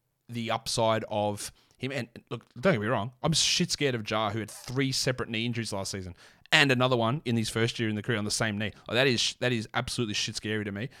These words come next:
and I, I really worry about his knee and his health. But that doesn't preclude someone else from then developing an, an injury problem. So again, um, what's the upside on Bridges?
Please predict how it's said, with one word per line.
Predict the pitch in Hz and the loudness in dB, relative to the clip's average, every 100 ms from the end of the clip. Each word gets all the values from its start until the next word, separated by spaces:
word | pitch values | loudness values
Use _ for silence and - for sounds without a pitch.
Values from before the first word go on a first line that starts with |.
| - _ - | -20 _ -2
and | 104 101 101 101 98 - _ | -2 0 -4 -6 -8 -14 _
I, | 101 101 | -4 -2
I | 101 | -2
really | 98 104 98 | -4 -4 -4
worry | 98 104 107 | -2 0 0
about | 101 95 | -2 -6
his | 104 92 | -8 -8
knee | 98 | -10
and | 92 | -10
his | 95 - | -10 -8
health. | 95 - - | -10 -12 -4
But | - 98 - _ - | -2 -2 -4 _ -8
that | 104 | -2
doesn't | 131 135 | 0 0
preclude | 127 - 127 117 110 _ _ _ _ | -2 -4 -2 -2 -2 _ _ _ _
someone | - 107 | -4 0
else | 113 117 | 0 -2
from | - 107 95 107 - - | -4 -6 -6 -10 -16 -6
then | 107 | -4
developing | 98 95 95 95 95 | -2 -2 -4 -4 -8
an, | |
an | 98 98 | -8 -8
injury | 95 98 92 | -8 -8 -8
problem. | 98 95 | -8 -8
So | 95 131 110 - - - _ | -2 0 0 -4 -20 -20 _
again, | 107 - 123 135 135 143 - - | -12 2 2 2 0 -8 -12 0
um, | 139 143 147 139 _ _ _ _ _ _ _ - | 4 4 2 -6 _ _ _ _ _ _ _ 2
what's | 190 - | 4 4
the | 127 | 4
upside | 131 - 151 | 4 6 4
on | 107 | 4
Bridges? | 92 90 - - | 0 -6 -10 -14